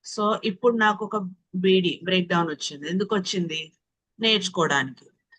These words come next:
ఇప్పుడు నాకు ఇది ఒక బ్లెస్సింగ్ లాగానే. ఓకే, నేను ముందు ముందు ఇవి చేయొద్దు. ఓకే,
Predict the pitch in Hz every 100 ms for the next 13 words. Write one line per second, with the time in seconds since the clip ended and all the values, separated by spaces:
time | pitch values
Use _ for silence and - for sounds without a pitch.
0 | _ - 180 190 190 185 185 214 381 -
1 | 220 208 190 269 233 240 - 240 208 170
2 | 156 156 - - 175 180 165 _ - 160
3 | 156 147 143 139 165 175 165 165 165 160
4 | 160 185 165 147 143 143 143 - _ _
5 | 151 147 -